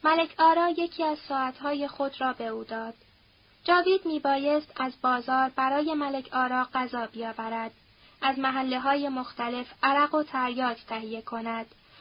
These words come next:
روزنامه‌های یومیه را بیاورد، او را از اخبار و حال و اوضاع و همه چیز باخبر کند.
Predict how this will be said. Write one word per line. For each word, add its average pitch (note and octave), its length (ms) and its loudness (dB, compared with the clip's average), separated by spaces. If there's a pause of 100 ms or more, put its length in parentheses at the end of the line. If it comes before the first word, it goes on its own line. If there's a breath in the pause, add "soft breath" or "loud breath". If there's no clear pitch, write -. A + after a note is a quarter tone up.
(140 loud breath)
روزنامه‌های C4 760 2
یومیه B3+ 640 -2
را B3+ 240 0
بیاورد، B3+ 560 0 (280 loud breath)
او E4 140 2
را E4+ 260 4
از C#4+ 120 0 (120)
اخبار D#4 520 2
و D4+ 100 2
حال D4+ 320 2
و C4+ 120 -2
اوضاع A#3+ 440 -2 (280 loud breath)
و C4+ 60 4
همه C#4 340 -2
چیز B3+ 440 -8
باخبر B3+ 560 2
کند. A3+ 440 -6